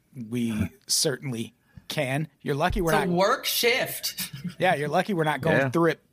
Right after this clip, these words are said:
Speaker 1: beat for beat. This would be three episodes.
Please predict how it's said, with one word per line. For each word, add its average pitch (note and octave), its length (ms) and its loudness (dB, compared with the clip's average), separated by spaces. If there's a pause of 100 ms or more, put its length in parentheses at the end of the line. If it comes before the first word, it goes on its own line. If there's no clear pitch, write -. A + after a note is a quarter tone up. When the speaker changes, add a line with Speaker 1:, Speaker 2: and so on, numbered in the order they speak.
(160)
Speaker 1:
beat D#3+ 220 -4
for D#3 120 2
beat. D#3 380 0
This - 160 0
would D3+ 80 -6
be B2 80 -4
three D#3 500 0
episodes. A2+ 760 -2